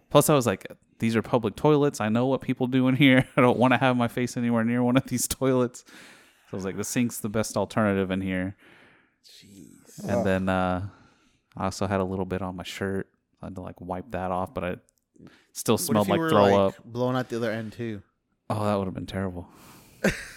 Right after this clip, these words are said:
Speaker 1: I mean, what do you do in a public restroom if you have both ends? There's not a, you can't just, like, grab a whole trash can and pull it into
Speaker 3: You,
Speaker 1: the stall
Speaker 3: you,
Speaker 1: with you.
Speaker 3: you pick one and it's, you throw up on the ground and you shit in the toilet. That's what
Speaker 1: Yeah,
Speaker 3: you
Speaker 1: I
Speaker 3: do.
Speaker 1: would much rather do that.
Speaker 2: Or you sh-
Speaker 3: Wow,
Speaker 2: throw
Speaker 3: I
Speaker 2: up
Speaker 3: can't
Speaker 2: into
Speaker 3: believe
Speaker 2: your
Speaker 3: you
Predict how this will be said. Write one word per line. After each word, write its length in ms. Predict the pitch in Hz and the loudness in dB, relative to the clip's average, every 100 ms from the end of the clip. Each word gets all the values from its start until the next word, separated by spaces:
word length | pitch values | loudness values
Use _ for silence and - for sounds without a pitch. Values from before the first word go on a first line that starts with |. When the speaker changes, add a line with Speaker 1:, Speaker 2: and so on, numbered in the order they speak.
| - 185 - - - | -2 0 2 0 6
Speaker 1:
I 100 | 123 | 6
mean, 160 | 139 139 | 8 6
what 100 | 151 | 4
do 60 | |
you 80 | 180 | 4
do 180 | 147 165 | 4 4
in 60 | 135 | 4
a 60 | |
public 300 | 113 131 123 | 2 0 0
restroom 360 | 123 127 - 95 | 0 0 -2 -2
if 120 | 95 | -2
you 80 | 104 | -2
have 180 | 107 95 | -2 0
both 220 | 101 101 | 0 0
ends? 200 | 127 95 | -2 -2
There's 120 | 104 | -4
not 200 | 123 147 | 0 2
a, 140 | 127 101 | 2 0
you 80 | 113 | -4
can't 220 | - 135 | -2 -2
just, 160 | 113 - | -2 -2
like, 140 | 107 | -6
grab 280 | 101 101 104 | 0 0 2
a 60 | 104 | 0
whole 220 | 110 104 | 0 -2
trash 380 | - - 127 - | -2 -2 -2 -2
can 260 | - 113 | -2 -2
and 100 | 110 | -2
pull 240 | 110 139 120 | 0 4 8
it 60 | 120 | 8
into 260 | 127 - | 6 4
Speaker 3:
You, 100 | 127 127 | 4 4
Speaker 1:
the 40 | |
stall 300 | 131 120 120 | 4 6 8
Speaker 3:
you, 60 | 123 | 6
Speaker 1:
with 140 | 113 | 4
you. 80 | 120 | -2
Speaker 3:
you 120 | 127 | -2
pick 300 | - 160 - | 0 0 2
one 220 | 113 95 | -2 0
and 140 | 95 95 | -2 -4
it's, 260 | 92 - | -8 -8
you 80 | 113 | -6
throw 200 | - 104 | 0 0
up 120 | 104 | 0
on 80 | 127 | -2
the 80 | 135 | -4
ground 400 | 117 110 110 127 | -2 0 0 0
and 140 | 104 | -2
you 40 | 90 | -6
shit 220 | - 87 | -12 -12
in 60 | 85 | -12
the 80 | |
toilet. 340 | 107 156 156 - | -10 -8 -10 -12
That's 400 | - - _ - | -20 -20 _ -10
what 60 | - | -2
Speaker 1:
Yeah, 100 | 101 | 2
Speaker 3:
you 60 | 95 | 2
Speaker 1:
I 40 | |
Speaker 3:
do. 40 | 101 | 2
Speaker 1:
would 200 | 95 - | 0 -2
much 220 | 104 - | -2 0
rather 180 | 92 87 | -2 -2
do 160 | 90 | -4
that. 220 | 90 90 - _ _ _ _ _ _ _ _ _ _ _ - | -6 -8 -12 _ _ _ _ _ _ _ _ _ _ _ -14
Speaker 2:
Or 80 | 123 | -10
you 260 | 113 110 98 | -10 -10 -12
sh- 260 | - - - | -18 -20 -14
Speaker 3:
Wow, 80 | 120 | -6
Speaker 2:
throw 200 | 123 131 | 0 0
Speaker 3:
I 60 | |
Speaker 2:
up 60 | 131 | 2
Speaker 3:
can't 160 | 135 190 | 2 2
Speaker 2:
into 60 | 151 | 2
Speaker 3:
believe 0 | |
Speaker 2:
your 80 | |
Speaker 3:
you 60 | 123 | 0